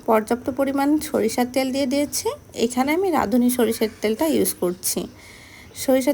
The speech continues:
তেলটার মধ্যে আমি গোটা কিছুটা শুকনা মরিচ অ্যাড করে দিচ্ছি, আর গোটা আমি পাঁচফোড়ন অ্যাড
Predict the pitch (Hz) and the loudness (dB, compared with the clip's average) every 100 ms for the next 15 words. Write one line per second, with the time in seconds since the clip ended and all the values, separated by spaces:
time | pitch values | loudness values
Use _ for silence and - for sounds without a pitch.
0 | - 277 254 294 330 320 233 240 240 247 | 0 -2 2 2 2 0 -4 0 0 2
1 | 285 320 370 247 220 214 269 539 - - | 2 2 0 2 0 2 0 0 -8 -4
2 | 233 233 254 339 - 240 226 226 226 226 | -4 -2 -4 -2 -4 -2 0 0 0 0
3 | 226 226 - 240 240 247 - - 466 - | 0 -2 -2 -2 0 -4 -4 -2 -4 -4
4 | - - - - - 202 202 214 220 247 | -20 -20 -20 -20 -4 -2 0 0 4 4
5 | 269 381 - 226 226 233 202 196 | 4 2 4 2 2 -2 0 -2